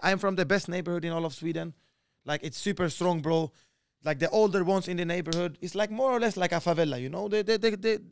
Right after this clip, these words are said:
the criminal guys, they are controlling the neighborhood, you know? And they were treating the young boys like me, very, very nice. Nobody rob each other. Everybody could make money. We had it fun. Every time we, we want to smoke one gibbo, I call it gibbo, you know?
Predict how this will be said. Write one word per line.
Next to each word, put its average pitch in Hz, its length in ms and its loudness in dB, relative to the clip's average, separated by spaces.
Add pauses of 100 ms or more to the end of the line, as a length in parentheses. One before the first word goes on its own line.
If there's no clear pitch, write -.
the 208 100 -4
criminal 220 380 -2
guys, 185 320 -2
they 175 220 -6
are 170 140 0
controlling 170 420 -4
the 156 80 -6
neighborhood, 131 400 -4
you 120 80 -8
know? 170 180 -8 (320)
And 185 120 -8
they 220 100 2
were 208 140 -4
treating 208 360 -4
the 202 100 4
young 208 200 2
boys 202 240 0
like 190 160 -2
me, 196 160 -4
very, 190 220 0
very 202 260 0
nice. 185 520 -2 (500)
Nobody 196 380 2
rob 180 280 0
each - 160 -6
other. 175 560 0
Everybody 185 460 0
could 180 160 -4
make 180 240 -2
money. 170 520 -4 (480)
We 165 100 -6
had 185 180 2
it 180 100 -4
fun. 180 460 0 (920)
Every 208 180 0
time 196 180 2
we, 185 100 -2
we 185 140 -4
want 180 240 -4
to 175 80 -12
smoke 180 280 -4
one 175 200 -4
gibbo, 175 300 -2
I 147 100 0
call 165 180 0
it 135 80 -4
gibbo, 127 300 -6
you 123 80 -12
know? 151 160 -16